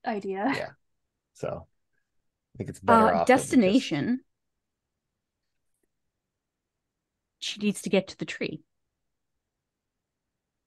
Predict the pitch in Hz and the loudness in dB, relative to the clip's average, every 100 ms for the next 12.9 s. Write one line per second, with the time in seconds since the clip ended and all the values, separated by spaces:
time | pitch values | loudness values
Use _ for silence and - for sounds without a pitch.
0 | _ _ _ 175 - 123 156 - - - | _ _ _ 0 0 -4 -4 -4 -10 -20
1 | _ _ _ _ _ _ _ _ _ _ | _ _ _ _ _ _ _ _ _ _
2 | _ _ _ _ _ 185 175 170 190 180 | _ _ _ _ _ 4 6 4 2 6
3 | 180 175 185 - - _ _ _ _ _ | 8 6 0 -10 -18 _ _ _ _ _
4 | _ _ _ _ _ _ _ _ _ _ | _ _ _ _ _ _ _ _ _ _
5 | _ _ _ _ _ _ _ _ _ _ | _ _ _ _ _ _ _ _ _ _
6 | _ _ - 233 240 247 240 180 180 180 | _ _ -4 0 2 2 2 2 2 0
7 | 180 - _ 180 170 165 165 - 175 165 | -2 -8 _ -4 0 2 0 0 2 2
8 | 165 - _ _ 151 147 151 151 - _ | 2 -6 _ _ 4 4 2 -2 -8 _
9 | _ - 156 165 156 151 147 151 - _ | _ -14 -2 2 4 4 2 -2 -10 _
10 | _ _ - 175 160 156 151 143 - - | _ _ 2 4 4 0 -4 -8 -10 -10
11 | 196 - _ _ 269 294 277 277 233 - | -10 -14 _ _ -10 -4 -2 -2 -4 -8
12 | 165 - - - 202 - 123 117 | -8 -8 -10 -8 -10 -10 -12 -12